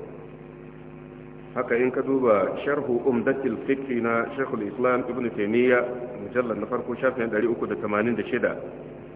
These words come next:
shi ma yana cewa hadisin yana da kyau. Wannan hadisin ya zo da wani lafazi. Kamar yadda Ibn Hajar ya faɗa a littafin Bulughul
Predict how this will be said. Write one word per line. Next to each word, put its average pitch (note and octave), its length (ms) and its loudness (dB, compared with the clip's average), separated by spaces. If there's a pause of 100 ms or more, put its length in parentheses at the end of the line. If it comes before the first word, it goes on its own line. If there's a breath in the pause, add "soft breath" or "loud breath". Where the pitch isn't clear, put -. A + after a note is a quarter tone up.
(1040)
shi G#2+ 80 -4
ma A#2 160 4
yana A2+ 240 4
cewa G#2+ 240 0
hadisin G#2 480 -2
yana F#2 160 -2
da F2 60 -8
kyau. E2+ 180 -6 (460)
Wannan C3+ 260 4
hadisin A#2+ 480 0
ya B2 140 2
zo B2+ 120 0
da A#2 120 0
wani A2+ 260 2
lafazi. A2 400 -2 (1800)
Kamar A2+ 240 4
yadda C#3+ 320 6
Ibn C3+ 240 2
Hajar A#2+ 220 2
ya A#2+ 100 4
faɗa A2 280 2 (340)
a A2 40 -2
littafin B2+ 460 0
Bulughul B2+ 320 0